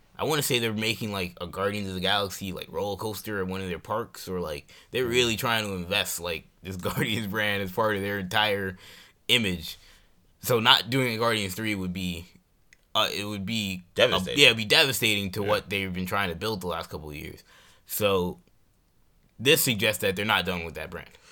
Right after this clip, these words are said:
Speaker 2: No,
Speaker 1: Either that, or
Speaker 2: definitely
Speaker 1: they're
Speaker 2: not.
Speaker 1: trying to branch off. They're saying, "Well, we can't do, you know,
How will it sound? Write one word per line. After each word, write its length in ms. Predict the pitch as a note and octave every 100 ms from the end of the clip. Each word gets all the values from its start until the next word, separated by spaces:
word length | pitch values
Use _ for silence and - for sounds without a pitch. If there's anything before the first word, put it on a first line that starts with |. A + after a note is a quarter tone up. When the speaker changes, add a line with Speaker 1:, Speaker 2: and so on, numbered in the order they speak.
| -
Speaker 2:
No, 120 | C#3+ F3
Speaker 1:
Either 120 | A#2+
that, 60 | A2+
or 20 |
Speaker 2:
definitely 380 | B2 D#3+ C3 A#2+
Speaker 1:
they're 80 |
Speaker 2:
not. 80 | A#2
Speaker 1:
trying 220 | B2+ A2+
to 80 | F#2+
branch 260 | F#2 G2 F#2
off. 260 | G2 D#2+
They're 80 | F2+
saying, 280 | F#2 F#2+ F#2
"Well, 320 | G2 G2 F2+ - - - - - _
we 140 | G2+ G#2
can't 240 | D3 A#2
do, 280 | B2+ A#2+ A2
you 120 | A2 G#2
know, 240 | G2 F#2